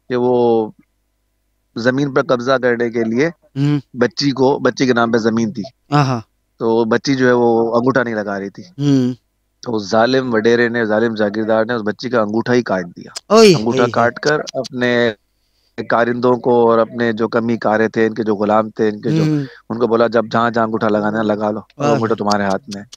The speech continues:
Speaker 1: अंगूठा इसके हाथ में रहा ही नहीं।
Speaker 2: तो
Speaker 1: इतने
Speaker 2: बस।
Speaker 1: मतलब संग दिल लोग हैं। तो उन
Speaker 2: सही।
Speaker 1: बुजुर्ग ने यही इशारा किया था कि ये बकरी, भेड़, बकरी, जानवर, खंजीर हो गए हैं ये सब।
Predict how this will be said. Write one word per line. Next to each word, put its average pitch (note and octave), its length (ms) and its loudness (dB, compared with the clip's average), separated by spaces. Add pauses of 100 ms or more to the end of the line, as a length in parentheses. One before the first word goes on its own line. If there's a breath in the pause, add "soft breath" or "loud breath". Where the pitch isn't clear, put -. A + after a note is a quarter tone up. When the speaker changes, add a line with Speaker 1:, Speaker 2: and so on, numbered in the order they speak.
(240)
Speaker 1:
अंगूठा A2 260 0
इसके G#2 200 -4
हाथ G#2+ 200 0
में A2 120 0
रहा G#2+ 140 2
ही G#2+ 100 0
नहीं। G2 180 -8
Speaker 2:
तो - 460 -8
Speaker 1:
इतने B2 240 -4
Speaker 2:
बस। G#3 100 -4
Speaker 1:
मतलब F3 440 -6 (300)
संग F3 400 -4
दिल F3 100 0
लोग C#3+ 400 2
हैं। F#2 240 -6 (320)
तो - 60 4
उन D3+ 60 6
Speaker 2:
सही। C3+ 80 4
Speaker 1:
बुजुर्ग D3 280 2
ने D3 160 -2
यही F3 160 0
इशारा A2+ 320 -2
किया G#2 200 -4
था C#3+ 120 -8
कि D#3+ 160 -6
ये D#3+ 60 0
बकरी, B2+ 480 -2
भेड़, A#2 440 2
बकरी, A2+ 480 -6
जानवर, A2+ 460 0
खंजीर A2 580 -4
हो G#2+ 120 0
गए G#2 140 0
हैं G2+ 120 -2
ये G2 80 -6
सब। F2+ 220 -8